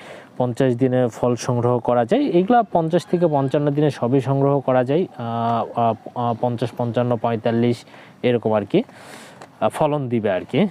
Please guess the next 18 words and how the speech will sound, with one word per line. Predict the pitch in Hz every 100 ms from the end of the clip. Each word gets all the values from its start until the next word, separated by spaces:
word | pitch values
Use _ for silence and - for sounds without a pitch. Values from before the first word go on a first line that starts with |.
| 143
এটা | 104 110
বলছে, | 101 107 - - 135
এখানে | 110 120 113
ফলনের | - 113 117 117
কথা | 117 120
বলছে, | 113 117 104 - 117 117 117 110
আহ, | 107
বিশ | 101 104 127 - -
টন | 143 120 95 - - - -
একর | 120 131
প্রতি | 113 117 - 107
আর | 101
কি। | - 262 - - - - -
এটা | 120
গড় | 110 123 127
ওজন | 123 123 123
ওয়ান | 113 117 107
পয়েন্ট | 120 117 113